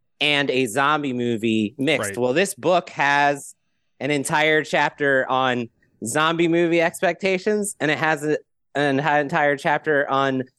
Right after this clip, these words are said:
Speaker 1: uh, romantic comedy expectations, the people, places, things, scenarios, and dialogues you t-, typically hear, uh, in a, in a romantic comedy. And,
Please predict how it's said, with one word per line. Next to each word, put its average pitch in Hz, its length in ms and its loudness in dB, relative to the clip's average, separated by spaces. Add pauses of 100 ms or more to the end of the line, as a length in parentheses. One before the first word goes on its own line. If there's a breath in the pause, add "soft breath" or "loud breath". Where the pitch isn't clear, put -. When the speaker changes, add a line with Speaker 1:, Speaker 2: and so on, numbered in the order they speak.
(240)
Speaker 1:
uh, 123 420 2 (720)
romantic 175 420 0
comedy 208 420 2
expectations, 135 720 -2
the 123 80 -4
people, 156 320 0
places, 139 440 -2
things, 143 320 0
scenarios, 135 460 2
and 127 100 -2
dialogues 131 540 0
you 123 80 -10
t-, - 140 -16 (160)
typically 147 440 -4
hear, 127 540 0 (800)
uh, 123 300 2
in 113 200 0
a, 127 200 0
in 127 80 0
a 127 60 2
romantic 135 380 0
comedy. 131 380 -2 (320 soft breath)
And, 139 440 0